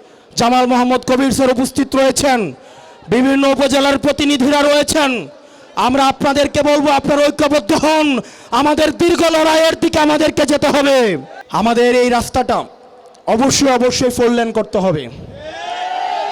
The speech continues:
আপনারা যদি ক্যান্টনমেন্ট থেকে চিটাগং, সিলেটের দিকে এই রাস্তাটা গিয়েছে,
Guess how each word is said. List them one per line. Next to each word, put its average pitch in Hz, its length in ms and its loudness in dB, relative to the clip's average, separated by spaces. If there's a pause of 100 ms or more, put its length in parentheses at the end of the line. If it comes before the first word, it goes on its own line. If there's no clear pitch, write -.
(560)
আপনারা 233 500 -2
যদি 254 300 0
ক্যান্টনমেন্ট 262 640 -2
থেকে 269 280 -2
চিটাগং, 269 480 0 (360)
সিলেটের 262 480 0
দিকে 262 200 0
এই 269 260 2
রাস্তাটা 262 440 -2
গিয়েছে, 254 500 0